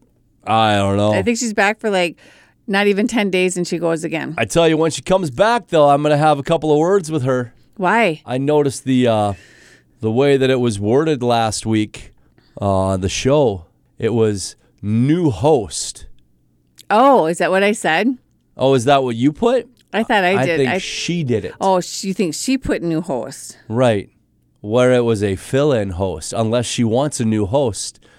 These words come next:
Speaker 1: then she can have a new host.
Speaker 2: Oh, yeah.
Speaker 1: Mm.
Speaker 2: No. Ooh.
Speaker 1: Uh-huh.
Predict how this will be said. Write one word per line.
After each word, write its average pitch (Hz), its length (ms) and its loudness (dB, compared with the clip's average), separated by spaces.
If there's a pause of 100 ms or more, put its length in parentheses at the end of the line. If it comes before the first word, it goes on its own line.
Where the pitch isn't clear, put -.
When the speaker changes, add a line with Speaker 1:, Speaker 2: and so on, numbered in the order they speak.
(120)
Speaker 1:
then 110 140 -6
she - 180 -4
can 110 140 -6
have 117 300 0
a 113 40 0
new 107 220 -2
host. 113 420 -2
Speaker 2:
Oh, 208 400 2 (240)
yeah. 196 340 2
Speaker 1:
Mm. 110 320 -6
Speaker 2:
No. 185 460 0 (500)
Ooh. 285 340 6
Speaker 1:
Uh-huh. 131 600 4